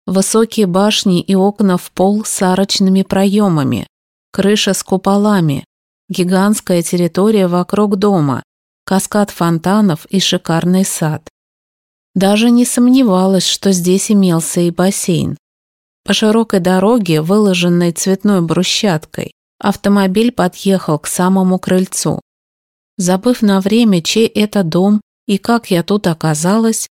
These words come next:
рассматривала всё это богатство, открыв рот.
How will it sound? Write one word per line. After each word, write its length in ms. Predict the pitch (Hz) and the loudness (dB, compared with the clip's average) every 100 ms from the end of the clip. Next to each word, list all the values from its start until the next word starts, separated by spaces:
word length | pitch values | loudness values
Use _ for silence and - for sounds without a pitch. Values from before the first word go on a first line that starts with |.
| - | -6
рассматривала 920 | 196 180 - 190 226 - 185 170 160 | -2 0 0 0 0 0 0 0 0
всё 280 | 160 - 180 | -2 -2 0
это 200 | 175 165 | 0 0
богатство, 760 | 170 180 190 180 - - 147 147 | -2 -2 0 -2 -4 -6 -6 -4
открыв 600 | 175 170 - 185 180 - | -6 -6 -4 -2 0 0
рот. 340 | 175 123 - | -2 -2 -6